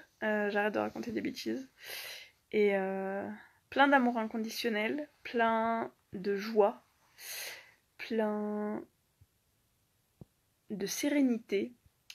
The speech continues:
parce que c'est ça qui est important, c'est de retrouver la sérénité et de revenir à l'équilibre à l'intérieur de son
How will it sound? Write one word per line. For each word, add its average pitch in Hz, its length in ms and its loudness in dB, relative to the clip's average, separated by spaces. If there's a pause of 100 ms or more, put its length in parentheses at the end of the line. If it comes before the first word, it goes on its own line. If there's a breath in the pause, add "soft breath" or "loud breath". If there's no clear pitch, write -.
(120)
parce 220 200 -4
que 214 100 -10
c'est - 160 -10
ça 233 180 0
qui - 120 -8
est - 40 -4
important, - 480 -8 (420 loud breath)
c'est - 180 2
de 208 40 6
retrouver 208 360 0
la 208 100 2
sérénité 214 720 0
et 202 40 4
de 196 100 0
revenir 247 380 2
à 226 80 2
l'équilibre 233 580 -4
à 220 100 6
l'intérieur 262 580 2
de 220 100 0
son 214 300 -6